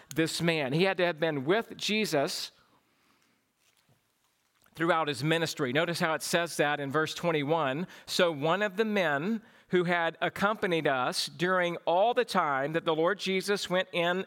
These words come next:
and among us, beginning from the baptism of John until the day when he was taken up in, uh, when he was taken up from us." And so the first qualification they decided, well, is this guy had to have been like one of us. Like, not one of the twelve, because they're replacing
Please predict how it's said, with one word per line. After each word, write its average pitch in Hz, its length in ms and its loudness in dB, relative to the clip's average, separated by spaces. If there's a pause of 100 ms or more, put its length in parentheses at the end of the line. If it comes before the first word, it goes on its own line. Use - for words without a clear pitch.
and 165 320 0 (200)
among 165 420 0
us, 139 360 -2
beginning 170 540 -2
from 196 160 0
the 170 80 2
baptism 202 580 -2
of 214 80 -2
John 156 460 0 (140)
until 180 280 0
the 160 100 2
day 180 280 0
when 175 100 0
he 170 80 2
was 165 180 -2
taken 170 340 0
up 160 200 -2 (320)
in, 151 360 -2
uh, 160 100 2
when 151 160 0
he 180 100 0
was 160 140 -2
taken 175 320 0
up 147 160 -2
from 170 300 -2
us." - 280 -8
And 135 80 -10
so 196 100 2
the 180 100 2
first 226 200 0
qualification 160 640 -2
they 147 80 0
decided, 143 480 -2
well, 139 180 2
is 147 120 -6
this 226 160 -2
guy 233 180 0
had 202 160 0
to 180 100 0
have 175 160 0
been 165 240 0 (280)
like 151 160 0
one 165 320 0
of 240 100 -2
us. - 440 -4 (280)
Like, 143 160 -2
not 175 200 2
one 175 160 2
of 165 160 0
the 143 120 0
twelve, 220 640 -2
because 147 420 -2
they're 147 140 -2
replacing 143 720 -4